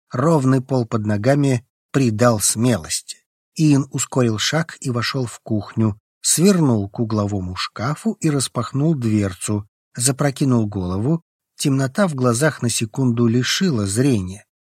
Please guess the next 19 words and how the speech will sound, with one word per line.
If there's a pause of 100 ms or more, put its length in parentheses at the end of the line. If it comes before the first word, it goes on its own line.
(160)
Он
несколько
раз
моргнул, (280)
забросил
руку
на
верхнюю
полку (340)
и
нащупал
стенку
коробки. (360)
Взявшись
за
ручку,
вытащил
её
наружу.